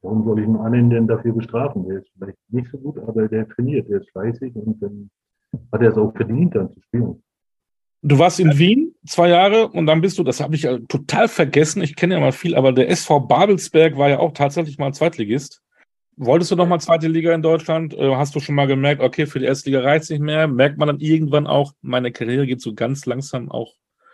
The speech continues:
Speaker 2: zu Ende? Oder war das ein aufregendes Projekt, noch mal in der Hauptstadt oder Nähe der Hauptstadt zu sein?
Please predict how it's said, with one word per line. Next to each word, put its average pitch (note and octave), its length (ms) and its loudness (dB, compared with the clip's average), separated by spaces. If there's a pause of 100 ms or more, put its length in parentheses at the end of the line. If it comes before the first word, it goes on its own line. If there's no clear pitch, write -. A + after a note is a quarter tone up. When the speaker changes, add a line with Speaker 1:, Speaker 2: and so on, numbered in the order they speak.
(120)
Speaker 2:
zu - 180 -6
Ende? D#3+ 260 0
Oder D3 420 -2
war C3+ 100 4
das C3+ 200 0
ein C#3 100 -2
aufregendes C3 560 2
Projekt, A2 400 -2
noch G2+ 80 -10
mal G2+ 280 -8 (600)
in - 180 -4
der A2 120 2
Hauptstadt - 720 -4
oder G#2 180 -8
Nähe G#2 220 -2
der G2+ 100 -4
Hauptstadt - 400 -10
zu - 120 -12
sein? F#2+ 400 -12